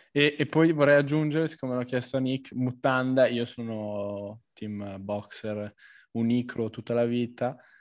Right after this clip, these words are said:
ehm, di tutti i colori, eh, sia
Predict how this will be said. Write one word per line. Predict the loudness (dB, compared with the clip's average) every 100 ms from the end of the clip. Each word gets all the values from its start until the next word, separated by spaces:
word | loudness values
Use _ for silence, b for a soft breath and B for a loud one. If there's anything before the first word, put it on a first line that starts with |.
| b
ehm, | -10 -6 -4 -4 -4 -4 -4 -4 -6 -8 -8 -8 -8 -10 -10 -10 -10 -10 -8
di | -8 -8
tutti | -8 -10
i |
colori, | -6 -4 0 0 -2 -4
eh, | -8 -10 -8 -10 -10 -12 -12
sia | -10 -4 0 0 0 -2